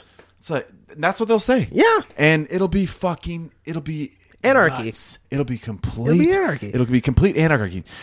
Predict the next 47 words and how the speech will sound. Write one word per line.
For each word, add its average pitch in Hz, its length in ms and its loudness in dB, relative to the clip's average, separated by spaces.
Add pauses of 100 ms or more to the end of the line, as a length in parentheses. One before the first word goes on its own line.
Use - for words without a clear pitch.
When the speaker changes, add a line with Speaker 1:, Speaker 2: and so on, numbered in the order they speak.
(140)
Speaker 1:
you 120 140 -2
know? 135 160 -2 (240)
Because, 147 420 4
I 147 80 0
mean, 147 140 4
when 143 120 4
you're 165 80 4
fight-, 175 320 4 (120)
when 160 140 4
you're 151 100 2
fighting 170 340 2
the 120 440 6
Mango 156 460 4
Mussolini, 147 720 4
Speaker 2:
<laughs> - 20 8
Speaker 1:
y-, 285 140 8 (880)
you 131 120 2
know, 127 240 6
you, 156 160 2
you 147 180 -2
gotta 185 160 6
do 180 100 6
whatever 185 260 6
is 170 140 2
necessary. 127 600 2
Speaker 2:
Yeah. 427 260 2 (340)
Well, 381 480 2
you 320 160 -2
know, 269 340 4
you 220 200 -2
gotta 240 240 2
fight - 280 -4
fascism 190 800 -4
with, 165 320 -4
uh, 165 220 -2
Speaker 1:
With, 156 80 -12
Speaker 2:
fascism. 151 640 2
Speaker 1:
<laughs> - 60 -4
with 131 120 -4
fascism, 170 540 4
even 214 320 8
if 160 100 4
you 156 80 4
call 156 200 8
yourself 131 320 4
anti-fascism. 98 760 2
Speaker 2:
Yeah. 240 200 4